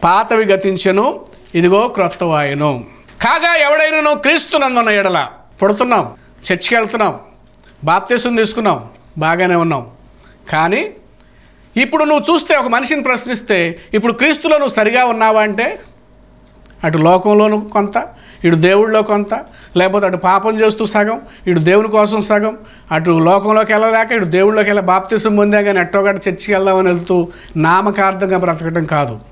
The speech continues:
క్రీస్తులో ఉండాలి. ఇక అంటే లోకంతో ఇక జ-, సంబంధం లేకుండా లోకంలో జీవిస్తున్నా లోకస్తుల్లాగా కాకుండా ప్రభు బిడ్డల్లాగా బ్రతకటం. ఎంతమంది ఈ అనుభవం కలిగి ఉన్నారు? ఎవడైనా క్రీస్తులో ఉంటే వాడు నూతన సృష్టి.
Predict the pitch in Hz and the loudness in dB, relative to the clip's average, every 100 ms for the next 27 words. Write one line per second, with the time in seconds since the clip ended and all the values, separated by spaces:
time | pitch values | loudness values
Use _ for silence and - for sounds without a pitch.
0 | - 208 254 247 - - 247 226 196 180 | -4 0 0 0 -4 -4 -2 0 0 0
1 | 156 135 113 - - - 190 208 180 220 | -4 -6 -14 -18 -10 -4 0 2 4 2
2 | 233 240 226 202 156 180 135 127 - - | 0 -2 -2 -2 0 -2 -2 -8 -18 -10
3 | - 170 196 202 185 170 160 151 127 - | -4 0 2 2 2 0 -2 -6 -8 -14
4 | - - - - 147 185 202 226 175 185 | -20 -20 -16 -4 0 2 2 0 2 0
5 | 202 - 226 233 466 - - - - 175 | 0 -2 -2 -2 -2 -10 -20 -20 -2 0
6 | 247 294 311 - 294 277 247 226 190 180 | 2 2 -2 0 0 2 0 -2 -2 -2
7 | 196 196 240 - - - - 180 226 302 | -4 -4 -4 -6 -20 -10 -2 0 2 2
8 | 277 226 208 202 185 170 147 151 - - | 2 0 0 0 -2 -6 -8 -14 -14 -6
9 | 165 220 233 220 214 214 196 202 214 202 | -4 0 0 0 -2 0 0 2 2 2
10 | 190 190 185 190 - - - - - - | 2 0 -4 -6 -10 -18 -20 -20 -20 -8
11 | 180 240 311 330 330 277 339 - 359 311 | -2 0 2 0 -2 0 0 0 0 0
12 | 269 202 220 262 226 233 240 349 370 370 | 0 -2 0 2 0 0 2 2 0 0
13 | 339 311 - 185 | 0 -2 -4 -8